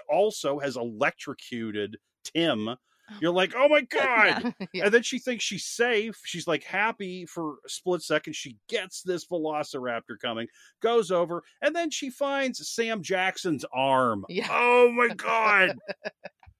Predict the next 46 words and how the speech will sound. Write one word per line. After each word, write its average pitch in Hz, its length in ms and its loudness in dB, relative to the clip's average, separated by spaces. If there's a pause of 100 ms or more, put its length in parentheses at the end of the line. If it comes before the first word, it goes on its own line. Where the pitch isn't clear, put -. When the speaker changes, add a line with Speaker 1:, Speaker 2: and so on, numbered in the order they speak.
(320)
Speaker 2:
I 330 120 -12
know. 339 480 -6
It 233 160 -6
just, 277 180 -6
like, 247 220 -4
falls 208 440 0
on 196 280 -2
her 220 160 -2
and 208 120 -4
she 226 120 -10
goes, 202 280 -6
"Oh, 240 360 -8
Arnold." 214 480 0
And 190 200 -4
then 190 180 -6
she 185 260 -6
Speaker 3:
<laughs> - 80 -10
Speaker 2:
turns 208 500 -2
and 185 160 -6
then 180 140 -8
you 180 100 -8
see 202 380 -4
just 196 260 -8
the 196 120 -4
arm 185 340 -2
come 180 260 -6
out, 170 280 -6
bloody 185 340 -4
stump 170 400 -4
and 170 100 -6
Speaker 3:
Uh-uh. 160 80 -4
Speaker 2:
all. 165 320 -6
Speaker 1:
Oh, 170 340 -4
God. 117 160 -14
Speaker 2:
Ugh. 170 340 -4 (240)
Speaker 3:
Oh 165 180 -10
my 151 160 -12
God. 139 380 -10
It's 143 260 -18
so, 143 640 -8
it's 170 280 -12
just - 520 -12 (680)
perfectly 165 760 -8
terrifying. 123 1040 -10
I 165 40 -14
mean, 156 420 -8